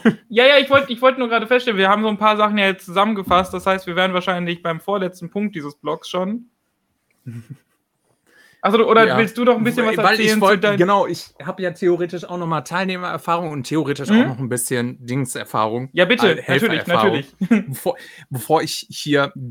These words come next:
Speaker 1: Mitglied der Orga geworden bin, war ich ja auch nur, äh, kleiner Steppke so gesehen, mit einer kleinen Idee. Deswegen,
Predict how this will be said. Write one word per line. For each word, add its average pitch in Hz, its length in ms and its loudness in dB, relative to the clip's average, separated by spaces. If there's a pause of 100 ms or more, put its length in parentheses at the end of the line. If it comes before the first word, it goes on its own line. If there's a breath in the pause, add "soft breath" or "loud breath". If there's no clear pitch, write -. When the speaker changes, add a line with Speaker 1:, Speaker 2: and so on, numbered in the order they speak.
(180)
Speaker 1:
Mitglied 147 420 -4
der 127 140 2
Orga 165 180 2
geworden 143 440 0
bin, 143 300 -4
war 131 140 -2
ich 131 120 -6
ja 135 80 -8
auch 135 220 -6
nur, 120 400 0 (280)
äh, 113 260 -2 (1200)
kleiner 139 320 2
Steppke - 420 -4
so 110 140 -4
gesehen, 113 500 -2
mit 120 220 -8
einer 123 80 -8
kleinen 123 320 -8
Idee. 123 400 -8 (880)
Deswegen, 151 600 -2